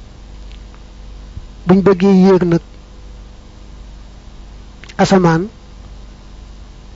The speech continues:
buñ yéegee ba àgg ci asamaan si gën a jege àdduna rek moom, bëgg ñu ubbil leen, kenn du leen ubbil, dañuy tëj asamaan si. Suñ tëjee asamaan nag,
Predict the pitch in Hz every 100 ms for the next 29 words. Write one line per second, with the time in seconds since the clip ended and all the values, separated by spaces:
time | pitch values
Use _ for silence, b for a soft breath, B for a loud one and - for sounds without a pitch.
0 | - - - - 147 175 190 196 185 185
1 | 170 208 180 165 - 214 190 180 170 165
2 | - 185 185 185 180 170 190 165 165 165
3 | 185 190 165 185 - - - - - -
4 | - - - - - - - - - -
5 | - - 160 180 190 208 160 180 175 175
6 | 180 196 - - - - - - - -
7 | - 220 196 185 196 202 170 151 - -
8 | - - - - - - - 170 185 185
9 | - 165 180 160 165 - 202 - - -
10 | - - - - - - - - - -
11 | - - - - - - - - - -
12 | - 202 226 185 208 196 185 170 160 160